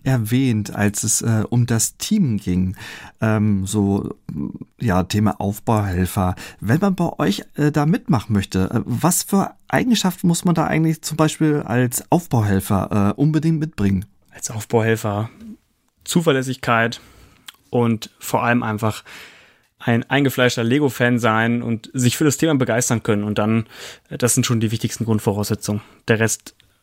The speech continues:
Speaker 2: der kommt dann bestimmt irgendwie mit.
Speaker 1: Hm. Ste-, stellt ihr denn tatsächlich wirklich Leute ein oder ist das mehr so, ähm, ich, ich bin ein riesen Lego-Fan, ich, ich mach das jetzt einfach mal so, um euch zu helfen?
Speaker 2: Wir stellen auch Leute ein, ja.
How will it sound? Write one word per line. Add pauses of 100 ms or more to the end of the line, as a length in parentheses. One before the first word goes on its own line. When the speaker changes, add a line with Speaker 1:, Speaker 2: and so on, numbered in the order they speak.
(160)
Speaker 2:
der
kommt
dann
bestimmt
irgendwie
mit. (460)
Speaker 1:
Hm. (240)
Ste-,
stellt
ihr
denn
tatsächlich
wirklich
Leute
ein
oder
ist
das
mehr
so,
ähm, (100)
ich, (240)
ich
bin
ein
riesen
Lego-Fan,
ich,
ich
mach
das
jetzt
einfach
mal
so,
um
euch
zu
helfen? (320)
Speaker 2:
Wir
stellen
auch
Leute
ein,
ja.